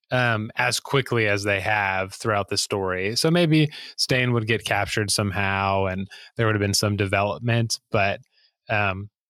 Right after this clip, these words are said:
you know, I think Stain really, in a wrong way, demonstrated what is wrong with, like, the hero parts.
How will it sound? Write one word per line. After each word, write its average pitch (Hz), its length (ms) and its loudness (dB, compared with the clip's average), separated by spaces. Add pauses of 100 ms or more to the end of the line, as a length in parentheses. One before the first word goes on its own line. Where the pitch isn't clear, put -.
you 120 140 2
know, 110 180 4
I 107 120 2
think 131 200 2
Stain 117 540 2
really, 104 880 2 (420)
in 131 80 2
a 117 140 2
wrong 113 460 0
way, 107 400 2
demonstrated 104 1160 -2 (320)
what 113 380 0 (380)
is 120 180 0
wrong 110 440 2
with, 104 160 -4
like, 104 180 -2
the 110 80 0
hero 147 380 4
parts. 101 560 -2